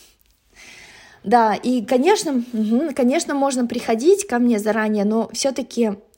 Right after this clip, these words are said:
эти чувства, эмоции, и вот это, и плюс прожитый опыт наш, который тоже за нами идет, это, к сожалению, нельзя предугадать. Даже если мы это себе в голове скажем: «Да, я так буду делать», потом все равно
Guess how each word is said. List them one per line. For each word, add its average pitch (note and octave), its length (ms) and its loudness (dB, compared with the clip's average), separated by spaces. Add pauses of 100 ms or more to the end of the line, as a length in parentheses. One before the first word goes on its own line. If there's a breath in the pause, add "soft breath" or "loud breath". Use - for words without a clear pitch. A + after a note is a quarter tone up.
(100)
эти A#3 220 -4
чувства, E4+ 540 2
эмоции, A#3+ 840 2
и A#3 160 -4
вот A#3+ 160 0
это, C4 140 -6
и - 160 -8
плюс C4+ 320 -2
прожитый C4+ 680 -2
опыт F4+ 520 0
наш, G3+ 300 -2
который G3+ 400 -4
тоже G3+ 280 -4
за F#3+ 140 -6
нами F#3+ 360 -2
идет, F3+ 400 -8 (1700 soft breath)
это, A#3+ 380 0
к B3 100 -18
сожалению, C4 840 -2
нельзя B3 400 -2
предугадать. G#3 1120 -8 (240)
Даже C4 260 -2
если C#4+ 220 -4
мы B3+ 120 2
это A#3+ 160 -4
себе A3+ 220 -4
в G#3+ 80 -4
голове B3 380 -2
скажем: G3 500 -6
«Да, G3 240 -2
я F#3 180 -2
так F#3 240 -6
буду F#3+ 200 -8
делать», B3+ 460 -4
потом G#3+ 280 -10
все G3+ 160 -10
равно A3 380 -4